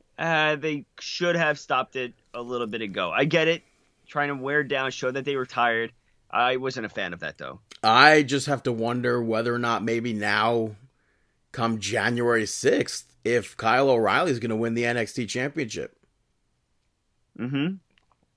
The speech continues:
Speaker 1: It's gonna make you wonder.
Speaker 2: After that, we saw another Xia Li and Boa segment with, uh, who's ever in charge of the person that's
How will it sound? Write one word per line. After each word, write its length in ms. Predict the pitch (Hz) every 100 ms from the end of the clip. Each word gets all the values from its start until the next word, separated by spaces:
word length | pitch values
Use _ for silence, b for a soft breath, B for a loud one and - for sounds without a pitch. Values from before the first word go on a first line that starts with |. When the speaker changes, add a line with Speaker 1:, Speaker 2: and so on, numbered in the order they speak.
| _ _ _ - -
Speaker 1:
It's 500 | 92 113 123 - - _
gonna 200 | - 87
make 240 | 95 117 131
you 80 | 147
wonder. 420 | 208 202 90 170 _ -
Speaker 2:
After 320 | 160 156 170
that, 240 | 160 170 165
we 80 | 156
saw 300 | - 185 165
another 540 | 156 147 160 165 156
Xia 540 | 131 107 147 165 156 143
Li 260 | 151 160 151
and 300 | 131 123 95
Boa 320 | 131 151 156
segment 720 | - 175 156 143 147 143 143
with, 460 | 123 127 127 123 -
uh, 540 | 127 117 113 110 101 - _ _ -
who's 400 | 104 139 120 107
ever 340 | 113 117 135 139
in 200 | 127 117
charge 560 | - 110 127 135 120 -
of 440 | 120 117 110 95 - _ _ _ _ _ _ _
the 80 | 120
person 440 | - 123 131 - 135
that's 360 | 110 - -